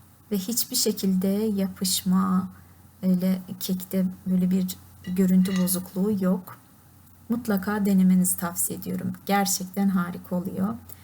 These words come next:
Deneyecek olanlara kolay gelsin diyorum. Videoyu sabırla izlediğiniz için teşekkür ederim. Yoruma fikirlerinizi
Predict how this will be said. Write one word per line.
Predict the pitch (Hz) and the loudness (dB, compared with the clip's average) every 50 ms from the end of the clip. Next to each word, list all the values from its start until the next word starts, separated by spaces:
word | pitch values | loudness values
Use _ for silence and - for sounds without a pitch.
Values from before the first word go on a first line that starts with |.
| - - - - | -20 -10 -2 0
Deneyecek | 208 208 208 202 190 226 220 - - | 2 2 4 2 2 0 -2 -2 0
olanlara | 196 185 180 180 180 180 185 208 226 240 - - - | 2 4 4 4 4 2 2 2 0 -2 -6 -10 -6
kolay | - 180 185 185 196 202 | -2 0 2 2 2 0
gelsin | 190 190 185 180 175 - - - 180 180 | 0 -2 -2 -2 0 -2 -2 -2 -6 -6
diyorum. | 180 175 175 185 185 196 214 233 - - - - - - - - - - | -6 -4 -2 0 0 0 0 -2 -6 -10 -20 -20 -20 -20 -20 -16 -8 -4
Videoyu | 240 214 214 226 220 233 | -2 0 2 2 2 2
sabırla | 226 - - 214 202 220 208 208 196 | 2 0 0 0 0 0 0 -2 -2
izlediğiniz | - 208 196 - 214 196 185 185 208 214 214 | 0 2 2 2 2 2 2 2 2 0 0
için | - - - 226 | 0 -2 -4 -4
teşekkür | 220 - 196 185 - 190 185 - - 202 | -2 -2 -2 -2 -2 -4 -6 -4 -2 -2
ederim. | 190 185 185 185 185 202 240 254 - - - - - - _ _ - | -2 0 0 0 0 -2 -4 -8 -12 -16 -18 -20 -20 -20 _ _ 0
Yoruma | 196 196 196 196 196 202 208 226 226 | 0 2 2 4 4 4 2 2 0
fikirlerinizi | - - - - 220 196 190 185 185 180 180 175 170 - - - 180 180 | -4 -6 -6 -4 -2 0 2 4 4 4 2 2 0 -2 -2 0 0 0